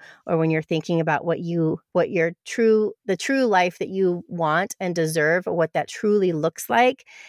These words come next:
Think of all of that and think that if you have that thought, then that's possible for you. Not everyone's going to have that same thought because it's not possible for everybody. It's not everybody's journey.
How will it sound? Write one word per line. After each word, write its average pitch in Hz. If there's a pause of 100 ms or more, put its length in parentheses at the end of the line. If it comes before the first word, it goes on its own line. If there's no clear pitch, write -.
(480)
Think 208
of 180
all 160
of 156
that 147
and 165
think 175
that 165 (220)
if 175
you 202
have 190
that 180
thought, 180 (360)
then 175
that's 170
possible 165
for -
you. 151 (440)
Not 185
everyone's 190
going 180
to 180
have 254
that -
same 170
thought 165
because 180
it's -
not 185
possible 208
for -
everybody. 165 (220)
It's -
not 180
everybody's 170 (120)
journey. 160